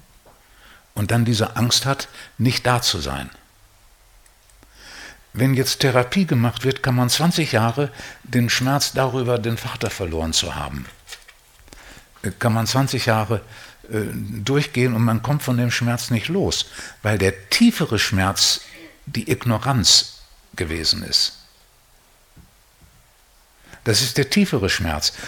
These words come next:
Und wenn man, bevor man den nicht gefühlt hat, ist sozusagen der Schmerz nicht erlösbar, weil es noch nicht der richtige, die, die Erfassung des richtigen Schmerzes darstellt.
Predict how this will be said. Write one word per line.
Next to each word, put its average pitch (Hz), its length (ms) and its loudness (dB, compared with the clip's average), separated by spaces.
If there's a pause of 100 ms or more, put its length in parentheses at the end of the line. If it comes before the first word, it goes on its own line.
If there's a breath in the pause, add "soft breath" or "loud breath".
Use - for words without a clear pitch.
(140)
Und 104 180 -2
wenn 127 100 2
man, 120 480 2
bevor 123 300 -2
man 127 300 0
den 214 260 8
nicht 160 240 4
gefühlt 92 500 -2
hat, - 220 -6 (380 loud breath)
ist 185 160 2
sozusagen 131 600 0
der 117 140 2
Schmerz 139 500 2
nicht 143 360 -2 (160)
erlösbar, 117 880 -2 (320 loud breath)
weil 131 240 -2
es 143 160 2
noch 143 180 0
nicht 147 240 0 (160)
der 127 220 0
richtige, 117 560 2 (720 loud breath)
die, 107 760 -6
die 113 240 -4
Erfassung 113 640 2
des 107 300 -2
richtigen 110 420 0
Schmerzes - 540 -4
darstellt. - 640 -10